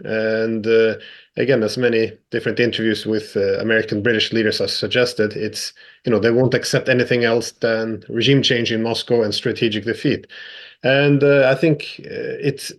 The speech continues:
you have to see this also in the context of the confrontation against China and other great powers. And there's a huge shift, uh, going on. Uh, that is that we, I argue that, uh, it's a changing world order, which has, uh, sh-, which is shifting now from unipolarity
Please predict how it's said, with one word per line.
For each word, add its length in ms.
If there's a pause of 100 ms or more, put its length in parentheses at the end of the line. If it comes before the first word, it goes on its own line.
(160)
you 320
have 140
to 60
see 120
this 160
also 200
in 100
the 80
context 380
of 60
the 80
confrontation 640
against 280
China 640
and 160
other 180
great 260
powers. 360
And 80
there's 160
a 40
huge 280
shift, 360
uh, 180
going 300
on. 220 (460)
Uh, 280
that 160
is 180
that 180
we, 300 (180)
I 140
argue 280
that, 220 (180)
uh, 40
it's 380
a 40
changing 500
world 200
order, 360 (300)
which 200
has, 400
uh, 120
sh-, 300
which 180
is 80
shifting 460
now 300
from 420
unipolarity 1040